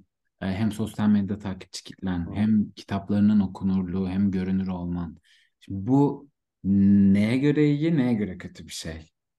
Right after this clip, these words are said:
Speaker 1: Bu bir
Speaker 2: Hı hı.
Speaker 1: aslında baktığında... e, fikirlerinle birlikte birilerini etkileyebilme pazarı, aynı zamanda da insanların açık bir şekilde seni eleştirebilmeye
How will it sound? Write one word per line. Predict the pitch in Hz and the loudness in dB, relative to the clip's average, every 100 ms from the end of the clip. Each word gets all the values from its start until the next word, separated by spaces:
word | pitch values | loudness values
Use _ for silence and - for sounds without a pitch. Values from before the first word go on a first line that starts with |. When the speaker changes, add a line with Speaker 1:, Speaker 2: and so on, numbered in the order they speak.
| _ _ - | _ _ -2
Speaker 1:
Bu | 110 | 2
bir | 113 127 | 4 4
Speaker 2:
Hı | 104 | 2
hı. | 92 101 | -6 -12
Speaker 1:
aslında | 98 113 117 123 117 | -6 2 4 4 2
baktığında... | 110 - - 123 120 120 120 123 123 - _ _ _ _ 104 | -2 -4 -4 0 2 2 0 -4 -6 -14 _ _ _ _ -4
e, | 101 104 104 104 - _ _ _ _ _ _ _ | 0 0 0 -4 -10 _ _ _ _ _ _ _
fikirlerinle | - - 139 131 139 135 156 156 131 | -16 -4 0 2 2 2 0 -2 -2
birlikte | 123 120 120 160 147 | -2 -4 -6 -8 -6
birilerini | 120 120 123 127 | -4 -2 -2 -2
etkileyebilme | 120 - 113 117 120 123 107 110 135 | -6 -8 -6 -2 0 0 0 0 0
pazarı, | 131 113 95 92 139 - _ - | -2 -6 -4 -4 -6 -6 _ -4
aynı | 117 135 135 | 0 2 2
zamanda | 131 135 160 208 | 2 0 0 -2
da | |
insanların | 135 117 123 127 127 135 147 | 0 0 -2 -4 -2 -2 -6
açık | - 120 - | -8 -10 -10
bir | 123 | -8
şekilde | 123 117 120 151 | -6 -6 -6 -4
seni | 123 120 | 0 2
eleştirebilmeye | 113 113 - 117 107 107 113 113 - _ _ - 113 | 0 -2 -2 0 0 2 2 0 -6 _ _ -6 -4